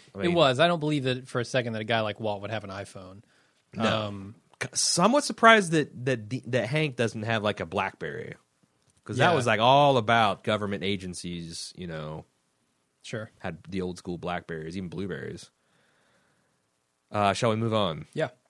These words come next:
Speaker 1: Jenkins B said, "Talk about one of the greatest episodes of T V, hands down.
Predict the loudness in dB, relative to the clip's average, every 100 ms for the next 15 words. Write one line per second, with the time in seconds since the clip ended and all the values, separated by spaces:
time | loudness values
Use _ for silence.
0 | _ _ -8 0 2 2 2 2 4 4
1 | 4 4 2 4 4 2 0 2 2 2
2 | 0 -2 -2 -4 -4 -4 -2 0 -2 0
3 | 2 2 2 4 4 4 0 -2